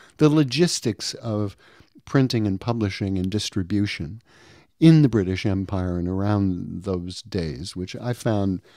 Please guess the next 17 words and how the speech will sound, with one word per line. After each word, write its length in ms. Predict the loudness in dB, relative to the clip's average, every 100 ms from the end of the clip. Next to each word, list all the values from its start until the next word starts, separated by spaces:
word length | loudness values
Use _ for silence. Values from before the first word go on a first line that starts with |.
| _ _
fascinating. 800 | 0 2 2 0 -4 -4 -6 -4
And 120 | 0 2
then 120 | 2
she 140 | 0
discussed 640 | 0 -2 -2 -2 -2 -6
syndication, 1120 | -8 -8 0 4 4 4 0 0 0 0 -4 -4
you 80 | -4
know, 180 | -4
pointing 440 | -4 -2 2 2 2
out, 240 | -2 -4
for 120 | -8
example, 600 | -8 -6 -4 -4 -8 -12 _ -20 -20 -20 _ -4
that 240 | 0 2
in 180 | 2 0
Christchurch, 640 | 2 2 0 -2 -4 0
New 160 | 0 0
Zealand, 600 | 0 0 0 0 -2 -6